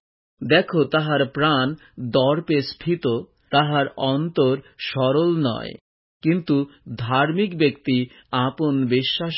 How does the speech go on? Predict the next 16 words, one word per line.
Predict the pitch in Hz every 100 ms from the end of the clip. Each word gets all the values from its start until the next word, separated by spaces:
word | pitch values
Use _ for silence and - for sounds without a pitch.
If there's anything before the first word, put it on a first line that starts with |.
| 139
দ্বারা | 123 120 117 - -
বাঁচিবে। | 123 117 113 - 131 110 104 98 _ _ _ _ -
আবার | 143 147 165 151
মদ্যপ্রযুক্ত | 151 156 151 214 220 202 165 151 - 135 135 - -
সে | - 143 131 131
বিশ্বাসঘাতক, | 127 147 - - 180 156 127 143 143 127 - _ _
সে | - 147 135 127 - -
অভিমানী | 131 160 180 160 135
বীর, | 123 135 143 120 147 _ _ -
সে | 147 131 113
ঘরে | 127 135 170
থাকে | 190 151 - 120
না, | 113 151 - _ _ - -
সে | 135
পাতালের | - 127 131 156 175 196 190
ন্যায় | 143 127 151